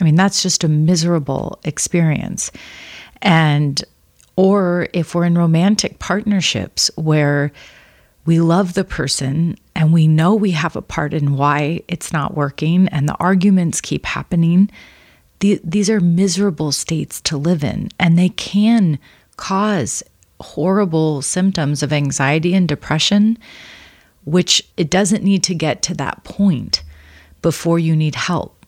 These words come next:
All we need to do is recognize when we're feeling that alone, that it's causing us to be miserable in situations when we should be experiencing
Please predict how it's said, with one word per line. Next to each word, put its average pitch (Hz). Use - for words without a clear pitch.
All 190
we 226
need 202
to -
do 156
is 143
recognize 156
when 156
we're 165
feeling 185
that 139
alone, 143
that 165
it's 165
causing 185
us 143
to -
be 170
miserable 165
in 156
situations 165
when 165
we 175
should 185
be 208
experiencing 196